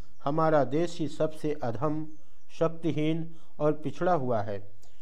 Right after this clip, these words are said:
इसका कारण यही है कि यहाँ शक्ति का अपमान होता है। शक्ति की कृपा हुए बिना कुछ भी प्राप्त नहीं हो सकता। अमेरिका और यूरोप में क्या देख रहा हूँ? शक्ति की पूजा, शक्ति की उपासना,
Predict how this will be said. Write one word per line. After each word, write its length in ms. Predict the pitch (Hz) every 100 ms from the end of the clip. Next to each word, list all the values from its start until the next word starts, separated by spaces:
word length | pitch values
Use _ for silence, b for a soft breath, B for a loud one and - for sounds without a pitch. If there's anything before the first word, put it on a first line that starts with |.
| b
इसका 320 | 160 165 180 190
कारण 380 | - 156 165
यही 340 | 151 131 156 202
है 300 | 135 110 - - -
कि 60 | 151
यहाँ 280 | 156 151 156
शक्ति 420 | - 175 175 196
का 160 | 190
अपमान 540 | 175 - 135 131 135 156
होता 320 | 120 110 110
है। 240 | 98 98 - - b b b b -
शक्ति 400 | - 185 - 214
की 180 | 208 202
कृपा 340 | - 160 180
हुए 320 | 165 156 170
बिना 360 | 160 151 120 113 b b b
कुछ 180 | 185 196
भी 180 | 190 214
प्राप्त 460 | 214 143 156 -
नहीं 260 | 131 120 165
हो 140 | 139
सकता। 600 | 127 113 - 104 92 - - b b b b 131
अमेरिका 520 | 151 165 170 165 175
और 280 | 170 151 139
यूरोप 380 | 147 160 170 165
में 180 | 151
क्या 220 | 147 156 175
देख 260 | 185 139
रहा 180 | 147 123
हूँ? 260 | 107 104 98 b b b -
शक्ति 460 | - 170 165 208
की 180 | 202 175
पूजा, 480 | - 127 120 110 101 - - b b
शक्ति 420 | - - 180 - 202
की 180 | 208
उपासना, 760 | 202 165 127 135 135 - 123